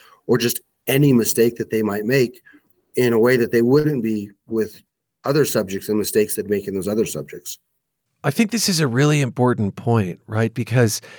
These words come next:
Speaker 2: i-, if you're going to acquire a language, you have to be, uh, willing and in an environment that accepts mistakes.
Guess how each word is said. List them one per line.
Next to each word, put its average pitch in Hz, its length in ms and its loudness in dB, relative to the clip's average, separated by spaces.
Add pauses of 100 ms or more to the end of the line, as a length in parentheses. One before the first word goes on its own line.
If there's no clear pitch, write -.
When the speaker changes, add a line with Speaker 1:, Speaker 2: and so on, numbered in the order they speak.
(540)
Speaker 2:
i-, 147 40 2
if 139 220 0
you're 156 80 6
going 180 260 4
to 220 100 6
acquire 131 440 2
a 107 80 6
language, 101 680 2
you 113 140 2
have 147 400 0
to 110 160 -2
be, 85 420 -4 (400)
uh, 98 220 -2
willing 104 500 4
and 107 220 0
in 117 160 4
an 107 140 6
environment 104 800 2
that 113 140 2
accepts - 480 0
mistakes. - 1040 0